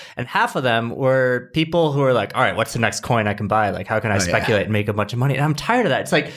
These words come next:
Speaker 2: Oh, me
Speaker 1: no,
Speaker 2: too.
Speaker 1: it's not just about the speculation. It actually doesn't even need to be about the speculation at all. It's the underlying technology, and let's build on it. And then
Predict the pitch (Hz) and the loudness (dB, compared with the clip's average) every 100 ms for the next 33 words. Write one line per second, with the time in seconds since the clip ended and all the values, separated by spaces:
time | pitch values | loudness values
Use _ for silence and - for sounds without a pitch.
0 | 104 113 190 202 98 - - - 165 165 | -6 0 2 2 0 -4 -6 -4 -2 0
1 | 175 196 185 - 143 175 180 180 151 165 | 0 2 0 -4 0 2 2 0 0 2
2 | 147 - 131 - 143 143 139 190 143 117 | 0 -2 -4 0 0 2 2 2 0 2
3 | 165 175 175 143 165 165 165 160 156 147 | 2 2 0 2 2 2 2 2 0 2
4 | 156 156 143 - 165 160 160 147 143 139 | 2 2 0 -2 -2 0 0 0 -2 0
5 | 156 - - 131 135 147 143 131 120 123 | 2 0 -2 0 2 4 4 2 0 -2
6 | 120 - 120 123 107 107 82 107 117 113 | -6 -2 0 2 0 0 -2 0 0 -2
7 | 107 123 131 127 104 104 101 101 - 120 | -2 2 2 2 0 0 -2 -4 -4 -4
8 | 123 147 131 120 | 2 2 2 -2